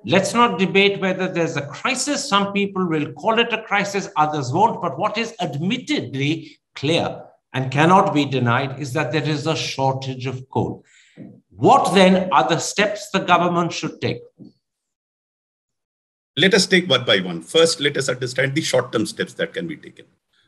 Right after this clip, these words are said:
Speaker 2: Short-term steps will relate to understanding where all coal is, it, is available in whichever pit heads. These pit heads could be Coal pit, uh, Coal India Limited pit heads or private sector pit heads.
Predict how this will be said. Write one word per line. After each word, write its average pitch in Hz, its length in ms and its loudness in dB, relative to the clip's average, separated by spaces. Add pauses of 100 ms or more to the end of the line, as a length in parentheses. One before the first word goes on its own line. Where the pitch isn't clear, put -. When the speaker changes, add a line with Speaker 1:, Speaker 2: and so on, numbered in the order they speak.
(120)
Speaker 2:
Short-term 180 400 2
steps - 600 -2
will 139 160 -4
relate 135 440 0
to 160 200 -2
understanding 143 680 0
where 123 240 4
all 139 300 2 (420)
coal 139 320 0 (1200)
is, 135 180 -4
it, 143 180 -4 (100)
is 123 140 0
available 110 600 0
in 113 140 -2
whichever 113 360 0 (460)
pit 95 160 -10
heads. - 440 -8 (480)
These 131 300 0
pit 127 200 -6
heads 139 180 0
could 123 180 -6
be 117 120 -6
Coal 147 320 -4
pit, 151 220 -4
uh, 110 260 2
Coal 123 180 -2
India 139 180 2
Limited 139 380 -4
pit 139 160 -4
heads 160 200 -2
or 190 100 0
private 220 320 2
sector - 240 -4
pit - 200 -14
heads. - 280 -14